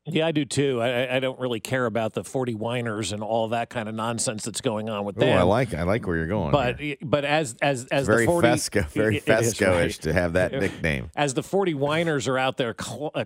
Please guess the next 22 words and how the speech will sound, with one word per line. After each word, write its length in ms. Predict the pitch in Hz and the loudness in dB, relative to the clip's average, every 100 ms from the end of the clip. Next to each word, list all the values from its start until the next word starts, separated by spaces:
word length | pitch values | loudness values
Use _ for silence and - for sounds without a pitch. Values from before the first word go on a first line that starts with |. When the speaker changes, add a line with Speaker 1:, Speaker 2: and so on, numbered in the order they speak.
| - | -4
Speaker 1:
you 80 | 127 | -4
know, 80 | |
crying 480 | 87 - 156 156 160 | -4 0 2 2 2
about 280 | 123 135 127 | 2 0 0
the 80 | 208 | -2
field, 380 | - 196 151 - | 0 0 0 -2
then 260 | 123 160 196 | 0 0 2
you've 160 | 180 | -2
got 220 | 151 165 - | -2 -2 0
the 80 | |
Raider 400 | 135 156 185 156 | 0 2 0 -2
fans 580 | 131 135 123 117 120 101 | -2 -2 0 0 0 -4
denying, 1040 | 101 147 135 135 147 196 190 123 78 76 - | -2 -2 0 2 4 4 2 0 -8 -12 0
denying 1080 | 160 156 160 190 247 311 302 202 160 156 151 | 0 2 2 2 4 4 4 2 0 2 0
that 140 | 143 | 0
the 80 | 151 | 0
Chiefs 380 | - 185 151 156 | 2 0 0 -2
are 60 | |
using 360 | 151 151 151 135 | 0 0 0 0
their 160 | 127 | 0
locker 380 | 117 120 127 98 | 0 0 0 -4
room. 100 | 90 | -6